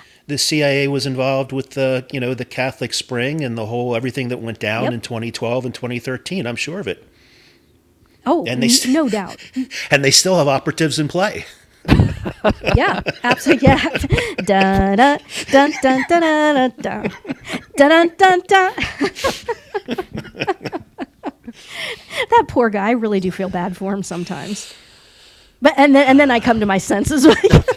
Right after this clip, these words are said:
Speaker 2: It's just <laughs> But, but yeah, I mean, so they're, they're doing, that's what they wanna do. They just wanna, they wanna desacralize and reduce the whole thing down to irrelevancy.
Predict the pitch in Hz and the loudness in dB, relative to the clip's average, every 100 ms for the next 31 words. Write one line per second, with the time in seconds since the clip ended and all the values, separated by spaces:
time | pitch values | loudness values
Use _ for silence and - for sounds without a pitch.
0 | 113 - 403 - - - 294 - _ - | -4 -6 -6 -10 -16 -12 -12 -14 _ -20
1 | - 762 539 392 - 349 - - - - | -6 -2 0 -2 -2 -6 -6 -14 -12 -12
2 | 254 _ - - - - - _ 247 302 | -12 _ -18 -16 -16 -20 -20 _ 0 2
3 | 285 - 294 285 294 277 240 381 208 220 | 2 -2 -6 -4 -6 -4 -2 -2 0 0
4 | 277 269 - 302 269 269 254 240 262 214 | 0 -2 0 0 4 2 2 2 0 0
5 | 214 311 339 302 285 220 330 - 330 269 | 0 2 2 -2 -4 0 -2 0 -4 -4
6 | 240 254 240 196 339 180 214 247 311 330 | -6 -4 -4 -2 -4 -2 -2 -2 -4 -4
7 | 302 226 220 - _ _ _ _ 226 269 | -4 -4 -8 -16 _ _ _ _ -2 0
8 | 277 339 247 202 285 330 277 262 254 247 | 0 -2 -2 -2 -4 -2 -2 -2 -4 -6
9 | 220 214 202 208 - 240 233 214 214 220 | -4 -4 -4 -6 -8 -8 -8 -6 -6 -4
10 | 254 - 226 202 247 277 269 254 240 220 | -6 -6 -8 -6 -2 -2 -4 -10 -8 -6
11 | 214 208 202 202 202 - 247 220 214 - | -6 -4 -6 -8 -10 -10 -8 -6 -6 -6
12 | 214 247 311 233 - 208 226 | -6 -4 -4 -8 -8 -8 -8